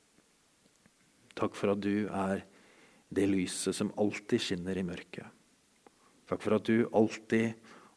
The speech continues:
overvinner det som er mørkt. Bevar oss, Herre, i lyset. Hjelp oss til å ikke sette vår lit til tomme avguder og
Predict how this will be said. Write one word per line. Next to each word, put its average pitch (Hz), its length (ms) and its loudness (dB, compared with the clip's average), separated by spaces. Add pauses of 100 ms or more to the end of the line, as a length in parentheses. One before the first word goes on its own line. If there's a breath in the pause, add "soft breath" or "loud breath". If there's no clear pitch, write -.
(120)
overvinner 95 720 2 (320)
det 95 160 -2
som 90 160 -6
er 87 80 -6
mørkt. - 380 -16 (2750)
Bevar 92 460 2
oss, - 240 -4
Herre, 98 220 -2 (1080 soft breath)
i 110 220 0
lyset. 110 480 2 (1120 loud breath)
Hjelp 101 400 2
oss - 120 -4
til 110 120 0
å 87 60 0
ikke - 180 -4
sette - 360 -4
vår 92 120 2
lit 98 400 0
til 95 240 0 (460 loud breath)
tomme 90 420 -2
avguder 87 840 -4
og 69 120 -12